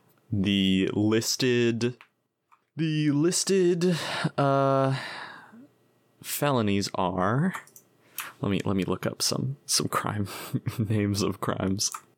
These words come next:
You have one, one account of grand larceny, breaking and entering, threaten with the intention of doing violence, and there's definitely, uh, conspir-, conspiring with cultists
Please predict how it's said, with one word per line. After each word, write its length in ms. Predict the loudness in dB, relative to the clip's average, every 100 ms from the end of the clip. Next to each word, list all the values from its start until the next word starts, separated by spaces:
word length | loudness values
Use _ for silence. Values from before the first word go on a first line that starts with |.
| _ _ _ _ _ _ -6
You 180 | -2
have 120 | -2 -2
one, 560 | -6 -2 0 0 -2 -4
one 220 | -2 0
account 420 | -2 -2 -2 0
of 160 | -2 -2
grand 380 | 0 0 0 0
larceny, 640 | 0 0 -2 -2 0 -2 -6 _ _ _ _ _
breaking 300 | -2 0 0
and 80 | 0
entering, 460 | 0 0 -2 -2 -8 _ _ _ -12
threaten 640 | -8 -2 -2 0 0 2
with 140 | 0 -2
the 140 | -2
intention 420 | -2 -2 -4 -4
of 240 | -6 -8 -16 _ _ _ _ -6
doing 300 | -2 -2 -2
violence, 880 | -2 0 0 -2 -2 -2 -4 -6 -12 _ _ _ _ _ _ -6
and 800 | -2 0 2 2 2 0 0 -2 _ _ _ _ _
there's 220 | -2 -2
definitely, 560 | -2 -2 -2 0 0 0
uh, 380 | 0 2 0 -2 -8 -8
conspir-, 600 | -4 -2 -2 0 0 0 -4 _ _ _ _ _ _ _ _
conspiring 560 | -4 -2 0 -2 -2 -4
with 160 | -4
cultists 720 | -4 -4 -4 -6 -8 -10 -12